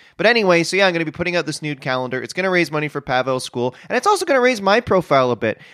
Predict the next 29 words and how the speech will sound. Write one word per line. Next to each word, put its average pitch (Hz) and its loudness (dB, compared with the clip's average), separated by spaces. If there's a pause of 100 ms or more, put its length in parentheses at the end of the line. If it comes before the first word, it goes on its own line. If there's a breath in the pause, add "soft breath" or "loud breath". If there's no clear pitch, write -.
I'm 208 0
a 233 -12
bit 208 -2
sick - -2
of 131 -4
being 151 -2
known 143 0
only 147 0
as 123 -2
a 123 -2
podcaster 120 0 (300 loud breath)
associated 151 -2
with 131 -2
you. 160 0
I'd 120 -2
like 233 0
to 226 -8
be 208 -6
known 202 2
for, 180 -4 (280)
you 196 -2
know, 180 -2 (220)
being 175 -6
the 156 -6
sort 160 -6
of 139 -8
hot, 147 2
naked 147 -4
guy. 151 -2